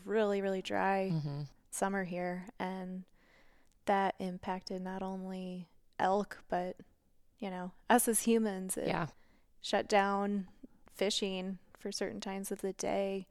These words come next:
Speaker 1: because the river was so warm. Um, and then when it comes to wildlife, elk, for example, you know, they, their forage is dried out in places that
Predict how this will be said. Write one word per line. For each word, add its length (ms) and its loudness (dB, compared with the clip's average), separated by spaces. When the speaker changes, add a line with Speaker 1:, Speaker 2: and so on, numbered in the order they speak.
Speaker 1:
because 300 -6
the 80 -4
river 320 -4
was 140 -6
so 220 -4
warm. 500 -6
Um, 440 2
and 160 -2
then 500 -2
when 160 4
it 60 2
comes 220 4
to 100 0
wildlife, 580 2
elk, 400 -2
for 180 -6
example, 560 -6
you 160 -4
know, 240 -4
they, 560 0
their 220 6
forage 480 4
is 160 -4
dried 400 2
out 240 2
in 160 -6
places 640 -4
that 320 -2